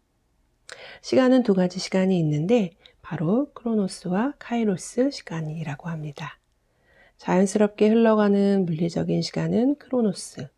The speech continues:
특별한 의미가 부여된 의식적이고 주관적인 시간은 카이로스라고 해요. 여러분의 시간은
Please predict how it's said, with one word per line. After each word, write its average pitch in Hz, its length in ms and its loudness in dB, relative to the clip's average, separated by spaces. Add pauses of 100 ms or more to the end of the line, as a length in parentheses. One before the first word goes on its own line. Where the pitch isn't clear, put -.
(480)
특별한 208 580 2
의미가 160 340 2
부여된 190 640 -2
의식적이고 202 720 0
주관적인 170 640 -6
시간은 202 600 -4 (580)
카이로스라고 - 880 -2
해요. 143 320 -8 (800)
여러분의 185 460 2
시간은 208 640 -2